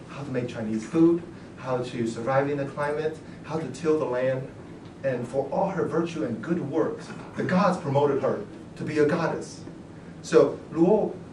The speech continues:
joined the gods in the heavens, and the people commemorated her by building temples and making lifelike statues of her everywhere in China.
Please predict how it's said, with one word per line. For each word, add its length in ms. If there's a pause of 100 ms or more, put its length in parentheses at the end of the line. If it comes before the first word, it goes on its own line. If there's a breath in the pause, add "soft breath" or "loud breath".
(140)
joined 300
the 80
gods 280
in 60
the 60
heavens, 480 (260)
and 160
the 40
people 420 (120)
commemorated 640
her 180
by 140
building 380
temples 520
and 100 (380 loud breath)
making 360
lifelike 560
statues 720
of 140
her 200 (840)
everywhere 380
in 100
China. 420